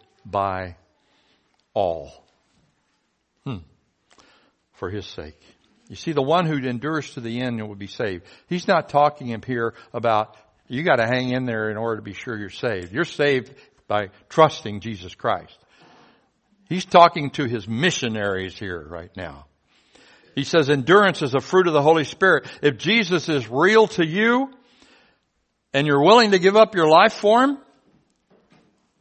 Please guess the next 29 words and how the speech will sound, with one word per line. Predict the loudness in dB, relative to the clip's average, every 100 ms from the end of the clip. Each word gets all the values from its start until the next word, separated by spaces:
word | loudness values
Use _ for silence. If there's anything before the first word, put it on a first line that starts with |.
| _ _ _ _ _ _ _ _ _ _ _ _ _ _ _ _ _ _ _ _ _
you | -4 -4
will | -4
stay | -6 -10
the | -10
course | -10 -8 -8 -12
in | -18
face | -10 -10 -8
of | -14 -10
anything. | -8 -8 -8 -18 -20 -20 _ _ _ _ _ _ _ _ _ _ _ _ _ _ _ _ _ _ _ _ _ _ _ _ _ _ _ _ _ _ _ _ _ _ _
He | -8
said, | 0 2 2
"Assuredly, | 2 2 4 4 0
you | 2
will | 2 4
not | 4
have | 4 2
gone | 2 2
through | 0 -2
the | -2
cl-, | -8 -10
cities | -4 -2 -4
of | -4
Israel | -4 -4 -6
before | -4 -4
the | -4
Son | -6 -4
of |
Man | -4 -4 -4
comes." | -6 -8 -12